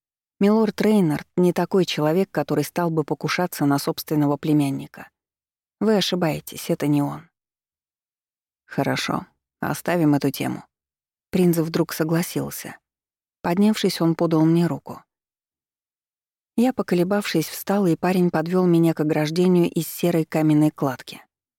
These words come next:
Замок был высоким, мощеный двор виднелся где-то далеко внизу, к счастью, окутанный темнотой.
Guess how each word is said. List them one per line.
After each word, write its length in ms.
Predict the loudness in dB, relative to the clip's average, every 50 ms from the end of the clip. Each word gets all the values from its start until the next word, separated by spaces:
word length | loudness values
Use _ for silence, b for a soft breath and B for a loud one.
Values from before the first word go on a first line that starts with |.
| _ _ _ _ _ _ _ _ _ -8
Замок 360 | -2 0 2 2 2 2 0
был 140 | 0 0 0
высоким, 640 | 0 0 -2 -4 -4 -4 -6 -6 -6 -6 -8 -6 -6
мощеный 640 | -4 -4 -4 -4 -4 -4 -2 0 2 4 4 4
двор 260 | 2 2 0 0 0
виднелся 480 | 0 0 2 2 2 2 0 0 -2 -2
где-то 300 | 0 0 -2 -2 -2 -2
далеко 360 | 0 0 -2 -2 -2 -2 -2
внизу, 500 | 0 2 4 4 4 2 0 -4 -10 -10 -12 _ _ _ _ _ _ _ _ _ _ _ _ _
к 40 | -8
счастью, 520 | -6 -4 -2 -2 -2 -2 -4 -2 -2 -2
окутанный 500 | -2 -2 -4 -4 -2 2 2 4 4 4
темнотой. 680 | 4 2 2 4 4 2 2 0 -4 -8 -10 -12 -16